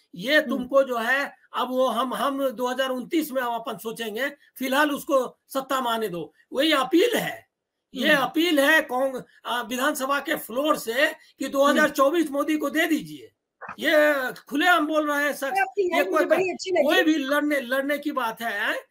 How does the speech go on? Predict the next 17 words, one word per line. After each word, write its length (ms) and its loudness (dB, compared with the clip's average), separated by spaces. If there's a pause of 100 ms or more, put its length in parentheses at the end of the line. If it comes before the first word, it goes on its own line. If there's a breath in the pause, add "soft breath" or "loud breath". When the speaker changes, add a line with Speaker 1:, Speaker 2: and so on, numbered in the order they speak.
(200)
Speaker 1:
लड़ने 300 -2
वाला 200 4
Speaker 2:
आपको 180 2
Speaker 1:
आदमी 100 0
कोई 120 0
कहेगा 340 2
कि 140 -4
दो 140 4
हज़ार 180 -2
चौबीस 320 -2
छोड़ 200 -2
दीजिए, 280 -2
दो 380 -8
हज़ार 180 0
उनतीस 280 -6
में 100 -4
लड़ेंगे। 360 -4